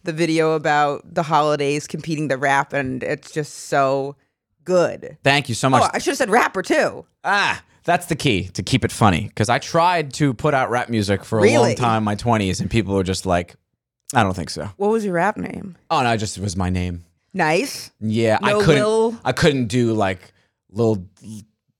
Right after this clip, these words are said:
Speaker 1: Lil Eric.
Speaker 2: something. I couldn't do any of that. <laughs> It was just like, "This is my name. How you doing? My name's Eric D'Alessandro, and I'm here to rap." No, it didn't work. But
Speaker 1: I, um, too, pursued rap a slight bit.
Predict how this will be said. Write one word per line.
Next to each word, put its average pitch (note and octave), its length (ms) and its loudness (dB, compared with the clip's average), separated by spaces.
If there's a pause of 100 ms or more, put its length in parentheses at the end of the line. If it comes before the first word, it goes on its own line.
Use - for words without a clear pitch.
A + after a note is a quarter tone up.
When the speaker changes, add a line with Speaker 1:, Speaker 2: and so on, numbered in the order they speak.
Speaker 1:
Lil F#3 220 0
Eric. F3+ 260 2
Speaker 2:
something. G2+ 400 4
I B2 140 4
couldn't C#3+ 240 0
do C3+ 160 2
any C3+ 160 0
of C3 60 2
that. B2+ 180 2
<laughs> A2 60 -2
It E3 40 2
was D3 120 0
just C3 180 -4
like, B2 180 0
"This C#3+ 120 -2
is B2+ 120 -4
my A2+ 140 2
name. A2+ 240 2
How C#3 80 0
you C#3 140 2
doing? A#2 200 0
My A#2 100 0
name's A#2 200 -2
Eric A#2+ 160 0
D'Alessandro, B2 680 0
and G#2+ 120 0
I'm G2+ 160 0
here A2+ 140 2
to G2 80 0
rap." G2 440 0 (400)
No, D#2 200 -2
it F#2 100 -8
didn't D#2+ 180 -6
work. - 140 -4 (340)
But G3+ 140 -2
Speaker 1:
I, G3+ 460 0
um, E3+ 320 0
too, F3 580 -4 (540)
pursued F3+ 320 -4
rap D3+ 360 0
a D#3+ 60 -8
slight - 400 -6
bit. - 260 -14